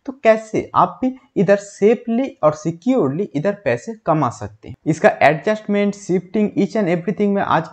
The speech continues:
आपको इस वीडियो पर बताऊँ। और एक हफ्ते पहले ये वाला जो ट्रेड मैंने डाला था, उसका क्या प्रॉफिट हुआ, उसको कैसे मैंने मैनेज किया,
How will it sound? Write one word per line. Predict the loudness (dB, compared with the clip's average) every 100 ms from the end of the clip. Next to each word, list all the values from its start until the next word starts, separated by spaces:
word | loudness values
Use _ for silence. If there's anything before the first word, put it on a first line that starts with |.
| -2
आपको | -2 0 0
इस | 0 -4
वीडियो | -4 -4
पर | -2 -4 -4 -6
बताऊँ। | -4 -4 -10 -2
और | 0 0 -4 2
एक | 2 2
हफ्ते | 0 0
पहले | 2 2 2 2
ये | 0
वाला | 2 -2
जो | -2
ट्रेड | 0 2 2
मैंने | 2 -2 0
डाला | 4 4 2
था, | -2 -4 -6
उसका | -4 -4
क्या | -2 -4
प्रॉफिट | -4 0 0 0 -4
हुआ, | -2 -4
उसको | -4 -6 -4
कैसे | -2 -4 -4
मैंने | -4 -2
मैनेज | -2 -2 -4 -6
किया, | -8